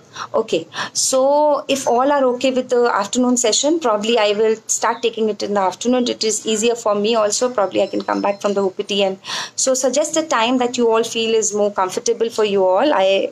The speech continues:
I, I'm, um, absolutely ready to take it in the afternoon. Okay, Mobin. So t-,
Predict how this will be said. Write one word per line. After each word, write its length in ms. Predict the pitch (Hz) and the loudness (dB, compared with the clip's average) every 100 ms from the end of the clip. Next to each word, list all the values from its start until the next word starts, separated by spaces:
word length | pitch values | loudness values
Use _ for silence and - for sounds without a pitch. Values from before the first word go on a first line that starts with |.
| - | -4
I, 240 | 196 190 - - | -4 -4 -4 -2
I'm, 180 | 196 202 - - - - - | -2 -2 -8 -20 -20 -20 -8
um, 480 | - - 175 170 165 - - - | -2 0 0 0 -4 -10 -10 -4
absolutely 560 | 190 - 247 254 254 | -2 -2 0 0 0
ready 220 | 196 170 190 | 0 0 -2
to 120 | 202 | -2
take 200 | 185 170 | -4 -4
it 120 | 175 | -4
in 100 | 170 | 0
the 180 | 165 165 | 0 0
afternoon. 480 | 160 - 165 156 160 _ _ _ - _ _ _ _ _ _ - - - - - - - | -4 -4 -4 -4 -6 _ _ _ -20 _ _ _ _ _ _ -20 -20 -20 -20 -20 -8 -4
Okay, 240 | 220 220 | -2 0
Mobin. 400 | 202 170 156 165 | 0 0 -2 -2
So 140 | 196 185 | -2 -4
t-, 180 | - | -6